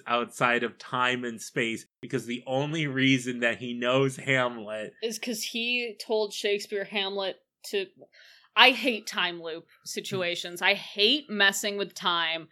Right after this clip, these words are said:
Speaker 2: I hate it. It fucks with my brain so much.
Speaker 1: Well, Megan, I'm sure this will lead to a crazy set of circumstances in the next scene.
Speaker 2: No, it's over.
Speaker 1: Oh.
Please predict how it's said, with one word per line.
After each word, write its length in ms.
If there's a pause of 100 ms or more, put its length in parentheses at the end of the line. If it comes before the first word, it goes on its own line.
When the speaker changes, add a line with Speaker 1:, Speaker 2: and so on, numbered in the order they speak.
(140)
Speaker 2:
I 100
hate 360
it. 340
It 300
fucks 240
with 80
my 140
brain 300
so 300
much. 600 (140)
Speaker 1:
Well, 180
Megan, 640
I'm 180
sure 260
this 220
will 140
lead 360
to 260
a 200
crazy 680
set 240
of 200
circumstances 1300 (200)
in 160
the 100
next 360
scene. 500
Speaker 2:
No, 300
it's 160
over. 500 (600)
Speaker 1:
Oh. 560